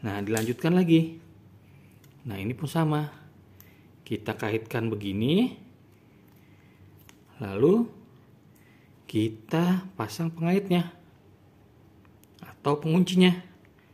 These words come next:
Nah, teman-teman bisa ya. Mudah ini. Tuh, tinggal dimasukkan. Nah, terus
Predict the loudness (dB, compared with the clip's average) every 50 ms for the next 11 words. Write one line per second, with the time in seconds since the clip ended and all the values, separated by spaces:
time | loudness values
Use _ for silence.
0 | -20 _ _ -20 -20 -20 -16 -12 -10 -6 -6 -6 -4 -4 -6 -6 -6 -8 -8 -10
1 | -10 -10 -8 -4 0 2 2 4 6 8 8 8 8 6 4 -2 -12 -18 -20 -20
2 | -20 -20 -20 -20 -20 -20 -20 -10 -6 -2 0 0 0 2 2 2 4 4 6 6
3 | 8 10 10 10 8 6 4 2 -6 -6 -2 0 0 2 4 4 2 2 2 -2
4 | -4 -8 -18 -20 -20 -20 -20 -20 -20 -20 -18 -8 -6 -4 0 2 2 2 2 2
5 | 2 2 2 2 2 2 2 2 0 -2 -8 -18 -20 -20 -20 -20 -20 -20 -20 -20
6 | -20 -20 -20 -20 -20 -20 -20 -20 -20 -20 -20 -20 -20 -20 -20 -20 -20 -20 -20 -20
7 | -20 -20 -20 -20 -20 -20 -20 -16 -12 -10 -10 -10 -6 -2 2 4 4 2 2 -4
8 | -10 -14